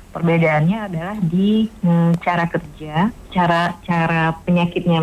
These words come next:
eh, didapatkan oleh pasien, kemudian di terapinya. Nah, yang pertama adalah diabetes tipe satu.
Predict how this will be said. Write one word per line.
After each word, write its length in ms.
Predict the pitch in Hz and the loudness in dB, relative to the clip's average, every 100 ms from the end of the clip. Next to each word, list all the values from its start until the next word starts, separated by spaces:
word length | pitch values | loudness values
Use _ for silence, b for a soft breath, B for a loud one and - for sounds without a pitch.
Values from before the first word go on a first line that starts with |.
| - | 0
eh, 400 | 160 156 156 156 | 0 2 2 2
didapatkan 480 | 156 156 147 - - | 2 0 -2 -6 -2
oleh 240 | 156 156 156 | 0 0 0
pasien, 640 | 160 165 175 139 156 247 | -2 -2 0 2 2 2
kemudian 640 | 208 165 151 147 160 202 | 2 2 2 0 0 2
di 160 | 185 190 | 2 0
terapinya. 720 | 196 185 185 196 190 165 143 - B B B B | 0 -2 0 0 2 2 0 -6 B B B B
Nah, 80 | 160 | 0
yang 80 | 160 | 0
pertama 400 | 160 185 226 196 | 0 2 2 2
adalah 160 | 202 | 2
diabetes 460 | 196 170 170 190 196 | 2 0 0 -2 -4
tipe 160 | - 160 | -8 -12
satu. 380 | 151 - 143 | -12 -6 -8